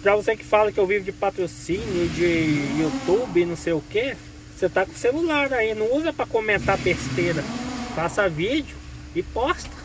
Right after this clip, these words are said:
que daí você também vai ver como é que vive também.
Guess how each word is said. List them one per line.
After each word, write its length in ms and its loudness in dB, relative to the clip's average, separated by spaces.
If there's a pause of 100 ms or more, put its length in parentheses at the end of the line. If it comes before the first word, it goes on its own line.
(520)
que 60 -6
daí 220 2
você 160 -4
também 340 -6
vai 220 2
ver 160 2
como 200 -4
é 60 0
que 260 -4
vive 460 4
também. 420 -4